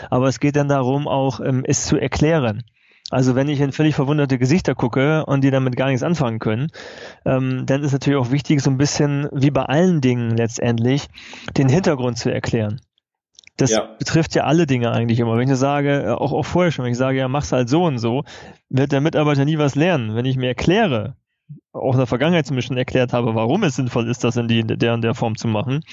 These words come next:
Speaker 1: ist es ja
Speaker 2: Ja.
Speaker 1: schon mal ein Anfang. Ähm, und das kann ich natürlich hier fortsetzen, äh, warum ich ihm jetzt erkläre, warum ich ihm künftig gar nicht mehr sage, was er zu tun ist, zu lassen hat. <laughs>
Speaker 2: Okay.
Speaker 1: Ja.
Speaker 2: Ja, genau, absolut.
Speaker 1: Okay.
Speaker 2: Ja,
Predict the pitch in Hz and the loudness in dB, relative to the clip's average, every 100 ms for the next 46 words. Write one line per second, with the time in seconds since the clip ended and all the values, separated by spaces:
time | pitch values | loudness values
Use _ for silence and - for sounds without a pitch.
0 | - - - - 135 135 131 139 127 123 | -20 -18 -6 -2 2 4 2 0 -4 -2
1 | 151 190 - 107 147 - - - - - | 2 2 0 -2 -4 -10 -18 -16 -18 -6
2 | 127 127 127 120 123 127 139 135 - 127 | -2 0 -2 -2 0 0 2 0 2 0
3 | - 127 - 160 - 113 - 127 143 143 | 2 0 2 -2 0 -2 -2 -2 -2 -2
4 | - 131 131 123 131 135 135 127 139 - | 0 2 2 0 0 0 0 0 0 -2
5 | 151 143 147 147 147 151 - - - 120 | 0 2 2 2 0 -2 -10 -20 -6 0
6 | 131 139 135 139 151 - 131 147 185 143 | 0 0 -4 -2 -2 0 0 2 2 2
7 | 113 117 117 113 117 113 123 120 113 117 | 0 0 -2 -2 -2 -2 0 0 0 2
8 | 113 110 110 104 - - - - - - | 0 2 0 -2 -6 -14 -18 -4 0 2
9 | - - - - - - - - 90 - | 2 0 -2 -4 -6 -4 -4 0 0 0
10 | - - - - - - 120 110 - 110 | -8 -18 -10 -10 -10 -6 -4 -4 -4 0
11 | 101 87 - - - 143 185 113 92 87 | 2 2 -4 -18 -4 0 2 2 0 -2
12 | 190 220 - - - - - - - - | -2 0 -2 -6 -14 -14 -14 -14 -16 -20
13 | - - - - - - 110 214 196 110 | -20 -20 -20 -20 -14 -10 -6 -6 -6 -10
14 | - 180 247 190 | -4 0 4 2